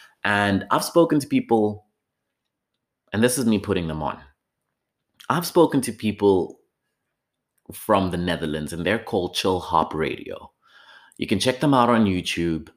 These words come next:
You can check them out on Spotify. Um, you can check them out on Instagram, Chill Hop Music, and they have taken certain parts that have helped groom the identity that I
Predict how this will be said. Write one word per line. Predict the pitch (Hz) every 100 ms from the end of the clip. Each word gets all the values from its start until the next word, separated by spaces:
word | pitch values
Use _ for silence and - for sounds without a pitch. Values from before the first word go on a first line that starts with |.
| -
You | -
can | 87
check | - 107
them | 127
out | 110 98
on | 90
Spotify. | - 85 80 82 80 78 76 - _ _ _ _ _ -
Um, | 80 80 78 76 78 80 _ _ _ _ _ _ _ _ _ _ _ _ -
you | 92
can | 98 82
check | - -
them | 98 87
out | 87 80
on | 85 -
Instagram, | 117 117 98 90 82 82
Chill | - 104
Hop | 95 -
Music, | 123 123 92 - - - _ -
and | 104 107 104 101 92 - _ _ _ 85 82 85
they | 127 151 156 156 147 147 _ _ _ _ _ _ _ _ _ _ _ _
have | - 104
taken | 127 107 110 - _ _
certain | - - 131 127 104
parts | - 120 110 -
that | 98
have | 98 98 90 -
helped | - 120 107 107
groom | 95 90 110 110
the | 98
identity | 90 82 85 87 - 85
that | 82
I | 82 78